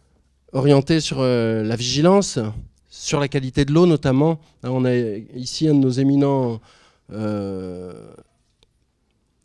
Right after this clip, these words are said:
salariés de Surfrider qui, qui participent à ça. On en a également à Marseille, on en a en Bretagne,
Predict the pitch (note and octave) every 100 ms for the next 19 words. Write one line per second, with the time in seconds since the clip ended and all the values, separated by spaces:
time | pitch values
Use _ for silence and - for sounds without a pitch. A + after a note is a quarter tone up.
0 | _ - - D3 C3 C3 D3 C3+ - C3+
1 | - C3+ D3 C3+ - A#2 - C3+ - C3+
2 | - B2+ A#2+ - D#3+ C#3+ B2 B2+ B2 B2+
3 | C3+ B2+ A#2+ - D3+ D3+ C3 C3 B2+ A#2
4 | A#2 E3